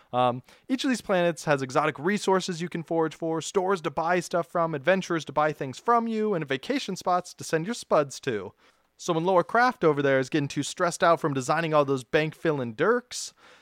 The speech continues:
you can just send her packing to go sledding down some slushy hills on Slurpee Planet or whatever.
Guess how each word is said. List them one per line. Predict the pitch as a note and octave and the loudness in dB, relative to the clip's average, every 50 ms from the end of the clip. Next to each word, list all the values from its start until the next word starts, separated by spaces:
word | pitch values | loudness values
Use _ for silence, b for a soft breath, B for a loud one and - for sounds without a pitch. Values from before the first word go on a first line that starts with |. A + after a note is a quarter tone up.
| b | b
you | b D3 | b -4
can | D3 E3+ D#3+ | -2 -2 -2
just | D3+ - - | -2 0 0
send | G#3 G3+ | 2 2
her | G#3 | 2
packing | G#3 - G#3+ G#3+ G#3 - - A3 | 2 2 2 2 2 0 -4 -4
to | A3 G#3 | -2 0
go | F3+ | -2
sledding | F3 - - - G3 F#3+ F#3 F#3 F#3 | -2 -2 0 2 2 4 4 2 2
down | F3+ F3 E3+ F3 E3 | 2 2 2 2 0
some | - E3 | -4 -6
slushy | D3+ - - G3 F3+ E3 - F3+ D#3+ | -8 -4 0 0 0 0 0 -2 -2
hills | D3 E3+ E3 E3 D#3 | 2 2 2 2 2
on | D#3 D3+ D3 | 0 -2 -2
Slurpee | - - F3+ D#3+ D#3 C3 D3+ C3 - | -2 0 0 0 2 2 0 -4 -4
Planet | - C#3 A#2+ A2+ G#2 G2+ G#2 | -2 -4 -2 -2 -2 -4 -4
or | G#2 | -4
whatever. | G2+ G2+ G2 F#2 F2+ F2 F#2+ A2 B2 | -4 -4 -4 -4 -6 -4 -4 -4 -4